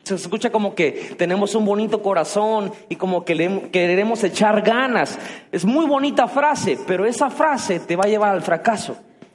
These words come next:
Porque tú no puedes estar en la vida como que no sabes ni por dónde, pero aquí estás con toda la actitud.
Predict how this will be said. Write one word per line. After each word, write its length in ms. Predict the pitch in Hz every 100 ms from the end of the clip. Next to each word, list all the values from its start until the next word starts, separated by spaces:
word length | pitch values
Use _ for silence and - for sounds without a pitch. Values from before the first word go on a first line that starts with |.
| _ _ _ -
Porque 240 | 208 208
tú 160 | 214 294
no 160 | 320 240
puedes 260 | 311 302
estar 680 | 262 - 269 254 156 - -
en 200 | - 202
la 120 | 208 196
vida 400 | 285 262 160 -
como 240 | 196 185
que 140 | 190
no 160 | 185 214
sabes 340 | 214 247 240
ni 140 | 214 233
por 200 | 214 185
dónde, 240 | 233 247
pero 240 | 208 202 165
aquí 220 | - 226
estás 340 | 220 233 226
con 240 | 220 185 180
toda 200 | 220 214
la 80 |
actitud. 400 | 202 202 - 226